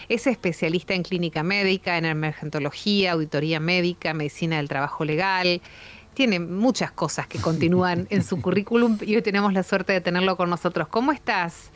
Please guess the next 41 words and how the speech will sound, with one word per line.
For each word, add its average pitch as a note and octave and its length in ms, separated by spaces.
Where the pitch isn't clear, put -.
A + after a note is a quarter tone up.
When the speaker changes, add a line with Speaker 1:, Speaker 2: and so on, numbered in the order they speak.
Speaker 2:
Buenas E2 240
Speaker 1:
Gustavo, G#3 220
Speaker 2:
noches. G#3 100
Speaker 1:
bienvenido. G3 680
Speaker 2:
Buenas D#2 180
noches, E2 280
Milva. E2 480
¿Cómo D2 200
va? D2 160
¿Todo D2 240
bien? E2 400
Muchas D2+ 300
gracias D#2 280
por D2+ 120
la D2+ 80
invitación. D2 580
Speaker 1:
Bueno, F3 320
gracias F#3+ 420
a, D#3+ 160
a E3 160
vos E3+ 160
por F3 160
conversar D3+ 480
con D#3+ 100
nosotros. F3+ 400
Siempre F#3 460
es D#3+ 100
súper G3 440
interesante E3 640
poder, D3+ 580
poder F3+ 280
tenerte G3+ 480
porque, F3+ 520
mm, E3+ 140
eh, F#3+ 240
a G#3 100
ver, G#3+ 340
eh, E3+ 380
y G3 120
acá G3+ 180
Gaby G#3+ 320